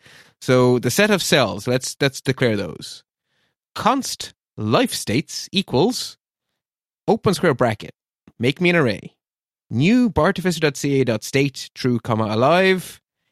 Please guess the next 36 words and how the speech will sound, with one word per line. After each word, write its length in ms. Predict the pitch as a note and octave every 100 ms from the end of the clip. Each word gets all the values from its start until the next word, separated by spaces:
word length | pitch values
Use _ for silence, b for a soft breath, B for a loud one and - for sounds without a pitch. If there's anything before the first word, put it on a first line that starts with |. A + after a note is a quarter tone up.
| _ G#2
New 340 | A#2+ F#3 F#3
bartificer 460 | C3 C#3 C#3 C#3 C3+
dot 160 | B2
C 200 | C3 A#2+
A 40 | A2
dot 140 | G#2
state, 300 | - G#2+ -
false, 300 | - G2+ G#2
comma, 240 | - G2+
dead. 400 | G#2 G2 - - _ -
So 140 | A2
that 100 | A#2
I 40 | B2
have 180 | A#2+ -
created 360 | D3 F3+ G3
an 120 | F#3+ F#3+
array 340 | F3+ B2+ C3+
with 220 | A#2 -
two 240 | - G3+ G#3+
elements, 640 | A#2 A2+ E3 - - - _ _ _ _ -
an 100 | A#2+
alive 340 | A2+ C#3+ D3
state 320 | - C#3 C3+ -
and 80 | B2+
a 60 | A2+
dead 300 | D3 D3+ C3
state, 340 | G#2+ A#2+ - -
and 100 | A2
I 40 |
have 180 | G#2+ G2
given 240 | D3+ D3
it 80 | B2
the 80 | A#2
name 400 | A#2+ A#2+ A#2+ A2 - _ _
life 320 | D3+ F#3+ A#2+ -
states. 600 | - F#2+ - - -